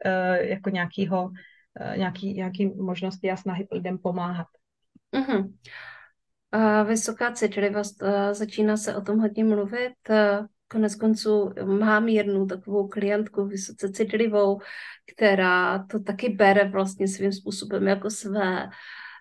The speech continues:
Speaker 2: eh, poslání o těchhle věcech mluvit. Eh, ale možná, že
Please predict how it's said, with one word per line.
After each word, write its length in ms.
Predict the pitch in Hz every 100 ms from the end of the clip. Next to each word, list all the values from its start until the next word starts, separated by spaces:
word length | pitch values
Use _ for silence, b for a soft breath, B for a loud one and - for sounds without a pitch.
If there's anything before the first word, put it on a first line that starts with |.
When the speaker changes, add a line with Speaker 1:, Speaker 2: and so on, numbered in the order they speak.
| -
Speaker 2:
eh, 960 | 196 190 190 185 185 185 196 - - 202
poslání 680 | 208 196 262 254 220 185 185
o 60 | 202
těchhle 360 | 196 196 208
věcech 640 | 196 190 185 - 190 190 208
mluvit. 500 | 202 202 190 - - - _ - B B B B _
Eh, 240 | - 190 185
ale 300 | - 262 226
možná, 500 | 208 208 208 208 202
že 500 | 202 202 196 190